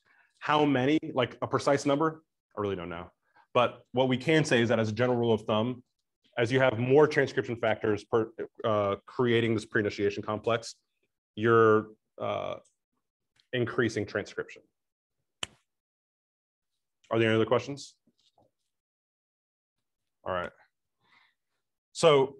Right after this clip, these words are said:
for cis control elements, again, uh, the, the,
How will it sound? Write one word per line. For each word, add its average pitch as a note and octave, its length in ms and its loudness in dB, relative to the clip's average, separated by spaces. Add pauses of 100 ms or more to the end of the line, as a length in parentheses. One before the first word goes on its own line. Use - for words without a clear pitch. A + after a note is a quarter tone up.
(360)
for C#3 540 6
cis F#3 380 2
control D3 360 2
elements, A#2+ 360 -2
again, A#2+ 440 0
uh, A2+ 300 2 (680)
the, C3 300 0
the, A#2+ 180 0